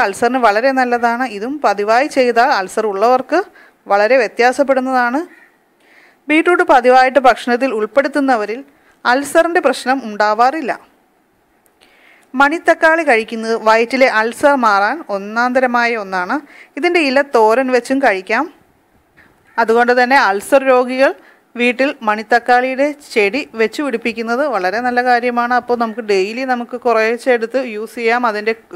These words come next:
കായ്കൾ കഴിക്കാം. അപ്പോൾ അൾസറിൻ്റെ പ്രശ്നങ്ങൾ, ഏഹ്, കുറഞ്ഞു കിട്ടുന്നതാണ്. വളരെ എഫക്റ്റീവ് ആയിട്ടുള്ള ഒന്നാണിത്. അൾസർ സുഖപ്പെടുത്താൻ സഹായിക്കുന്ന മറ്റൊന്നാണ് ബദാം പരിപ്പ്. ഇത് പാലിൽ അരച്ചു ചേർത്ത് കുടിക്കുക. കൊളസ്ട്രോൾ ഉള്ളവരാണെങ്കിൽ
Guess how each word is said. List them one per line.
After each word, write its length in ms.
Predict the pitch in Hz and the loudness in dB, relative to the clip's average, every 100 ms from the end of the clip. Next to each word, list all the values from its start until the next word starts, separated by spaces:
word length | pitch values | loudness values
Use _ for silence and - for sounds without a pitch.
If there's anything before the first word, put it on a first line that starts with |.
| - | 0
കായ്കൾ 360 | 196 190 196 233 | 2 2 0 0
കഴിക്കാം. 400 | 233 220 233 262 294 _ _ _ _ - | 0 0 -2 -2 -2 _ _ _ _ -8
അപ്പോൾ 140 | 269 294 | 2 4
അൾസറിൻ്റെ 380 | 240 240 254 254 | 4 0 -2 0
പ്രശ്നങ്ങൾ, 400 | 247 - 240 240 285 - 220 | -2 -4 -8 -6 -8 -4 -4
ഏഹ്, 160 | 214 208 | -4 0
കുറഞ്ഞു 300 | 220 220 254 | 0 0 -2
കിട്ടുന്നതാണ്. 520 | 254 254 247 226 226 220 | -4 -2 -2 -2 -4 -8
വളരെ 320 | 196 214 240 285 311 | -2 0 2 2 0
എഫക്റ്റീവ് 400 | 277 254 - 277 269 | -2 -6 -4 2 2
ആയിട്ടുള്ള 280 | 247 254 233 | 2 0 0
ഒന്നാണിത്. 360 | 208 208 208 320 - _ _ _ _ _ _ _ _ _ _ _ 247 | 0 -2 0 -4 -6 _ _ _ _ _ _ _ _ _ _ _ 0
അൾസർ 380 | 277 330 339 381 392 - | 0 0 2 2 0 -4
സുഖപ്പെടുത്താൻ 500 | 247 254 254 254 262 262 | -2 0 2 2 2 0
സഹായിക്കുന്ന 560 | 247 240 240 247 254 262 | 2 2 0 -2 2 2
മറ്റൊന്നാണ് 560 | 277 277 233 214 214 240 226 | 0 -2 0 0 0 0 0
ബദാം 360 | 214 220 254 247 | 2 2 2 -2
പരിപ്പ്. 320 | 185 175 123 _ - - 277 | -4 -8 -16 _ -20 -14 -4
ഇത് 100 | 339 - | -4 2
പാലിൽ 440 | 247 240 302 359 339 - 226 | 4 4 2 2 -2 -4 -2
അരച്ചു 260 | 240 320 285 | -2 -2 0
ചേർത്ത് 280 | 247 202 269 302 | 0 0 -4 -2
കുടിക്കുക. 360 | 269 214 170 - - _ _ _ _ _ _ _ - - 233 | -4 -4 -12 -12 -20 _ _ _ _ _ _ _ -20 0 2
കൊളസ്ട്രോൾ 440 | 220 214 - 302 294 | 4 2 4 4 6
ഉള്ളവരാണെങ്കിൽ 600 | 262 262 262 233 233 226 | 4 4 4 2 -2 -6